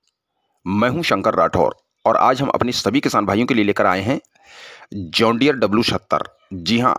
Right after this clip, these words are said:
आप देख रहे हैं जॉन डियर डब्ल्यू सत्तर, जो कि दो हज़ार सोलह का मॉडल। जी हां, दो हज़ार सोलह का मॉडल, जो कि फसल काटती हुई मशीन। जी हां, फुल रिपेयर फसल काटती हुई मशीन, जॉन डियर डब्ल्यू सत्तर,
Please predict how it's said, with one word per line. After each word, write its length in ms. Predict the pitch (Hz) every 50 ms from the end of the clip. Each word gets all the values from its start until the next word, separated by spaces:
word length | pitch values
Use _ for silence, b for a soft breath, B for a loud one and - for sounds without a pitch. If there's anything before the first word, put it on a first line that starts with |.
| -
आप 140 | 98 104 104
देख 220 | 87 113 127 - 127
रहे 100 | 120 110
हैं 160 | 117 156 165 110 92 -
जॉन 260 | - 107 110 120 120
डियर 220 | 104 110 120 135 147
डब्ल्यू 440 | 120 90 78 101 101 98 113 131
सत्तर, 420 | 127 - 110 101 - - 165 175 185 B B B B B B 113
जो 260 | 104 90 92 110 104
कि 140 | - 143 123
दो 200 | 90 107 110 117
हज़ार 300 | 107 90 101 107 117 123
सोलह 420 | - - - 101 98 101 107 113
का 300 | - - 92 92 104 113
मॉडल। 500 | 107 95 90 90 92 92 90 87 67 - - _ _ _ _ -
जी 260 | 82 80 78 110 110
हां, 160 | 113 131 147 170 160
दो 140 | 127 113 123
हज़ार 340 | 117 98 85 101 107 123 127
सोलह 400 | - - - - 110 107 117 123
का 120 | - 123
मॉडल, 320 | 107 101 104 117 - 202 202 B B B B B B B B B B B B B B _
जो 320 | 90 85 80 80 104 117 113
कि 280 | - - 147 143 147 - _ _ _ - _ -
फसल 200 | - - - 180
काटती 320 | 165 - 120 107 - 131 110
हुई 100 | 107 107
मशीन। 340 | 101 95 - 90 80 - - _ _ -
जी 220 | 82 82 - 117 117
हां, 200 | 123 135 123 98 92 - -
फुल 180 | 131 139 127
रिपेयर 420 | 110 104 - 135 147 175 - - - - - - _ _ _ _ _ _ _ _ _ _ _ _ _ _ _ _ _ _ _ _ - - 101
फसल 220 | - - - 156
काटती 300 | 147 - 107 101 - -
हुई 100 | 110 107
मशीन, 360 | 107 113 - - 156 196 247 285 - _ _ _ _ _ _ _ _ _ _ _ _ _ _ _ _ _ _ _
जॉन 420 | - 95 85 78 - 110 120 123 127
डियर 200 | 127 147 165 151
डब्ल्यू 320 | 117 90 107 101 113 123
सत्तर, 460 | 120 - 113 - _ - 170 196 -